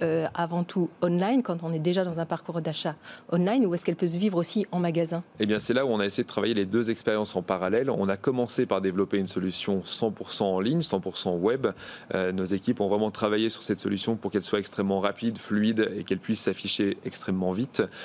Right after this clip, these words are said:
Speaker 2: Et à côté de ça, on a développé une solution applicative pour accompagner le vendeur en magasin,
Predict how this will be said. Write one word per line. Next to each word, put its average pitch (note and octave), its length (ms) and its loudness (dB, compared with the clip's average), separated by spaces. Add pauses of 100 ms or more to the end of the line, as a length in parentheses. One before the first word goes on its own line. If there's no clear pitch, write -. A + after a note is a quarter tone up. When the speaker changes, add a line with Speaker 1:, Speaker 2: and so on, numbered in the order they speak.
(180)
Speaker 2:
Et A2+ 140 2
à G#2+ 60 -2
côté A#2 260 0
de G2 100 2
ça, B2+ 220 0
on D#3+ 80 0
a G#2+ 60 2
développé G2+ 340 0
une G2+ 80 2
solution G2+ 720 0
applicative G#2+ 720 0
pour G2 240 0
accompagner G2 460 0
le G#2+ 100 4
vendeur A#2+ 220 2
en G#2 220 2
magasin, F#2+ 500 0